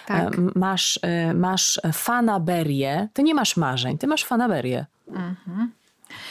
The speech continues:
Speaker 2: Czyli
Speaker 1: Jest
Speaker 2: jednym słowem, potrzebujemy feminizmu jak?
Speaker 1: Powietrza.
Speaker 2: Powietrza.
Speaker 1: Tak, bo to nie jest fanaberia, ani nie jest to robienie czegoś na złość mężczyznom.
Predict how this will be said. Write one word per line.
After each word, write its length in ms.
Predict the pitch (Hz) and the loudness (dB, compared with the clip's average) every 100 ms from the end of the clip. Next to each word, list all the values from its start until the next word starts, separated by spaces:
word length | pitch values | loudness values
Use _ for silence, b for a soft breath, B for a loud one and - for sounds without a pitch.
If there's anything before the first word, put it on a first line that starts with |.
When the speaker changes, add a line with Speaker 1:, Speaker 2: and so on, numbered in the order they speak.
| B B B | B B B
Speaker 2:
Czyli 120 | 220 | 2
Speaker 1:
Jest 120 | 254 | 4
Speaker 2:
jednym 300 | 247 247 233 | 4 4 4
słowem, 260 | 214 196 165 | 2 0 0
potrzebujemy 560 | 175 - 185 190 180 175 | -2 -4 0 2 2 0
feminizmu 500 | 170 165 170 165 151 | 2 2 4 2 2
jak? 380 | 185 247 - _ _ | 0 -4 -10 _ _
Speaker 1:
Powietrza. 640 | - 180 185 170 165 - | -4 0 2 2 0 0
Speaker 2:
Powietrza. 100 | 175 - _ _ | 0 -4 _ _
Speaker 1:
Tak, 280 | - 202 - - B B B - | -8 -8 -10 -20 B B B -6
bo 80 | 196 | -2
to 120 | 214 | 4
nie 220 | 220 269 | 4 6
jest 160 | 233 - | 2 2
fanaberia, 680 | 196 190 190 185 196 202 - | 2 2 2 2 0 0 -2
ani 200 | 202 202 | 2 6
nie 240 | 202 254 | 6 8
jest 160 | 240 - | 6 4
to 100 | 196 | 0
robienie 320 | 196 214 190 | 4 4 4
czegoś 360 | - 196 190 196 | 2 0 2 6
na 240 | 196 214 | 6 6
złość 260 | 208 190 202 | 4 2 4
mężczyznom. 600 | 190 - 185 190 214 | 2 2 2 4 4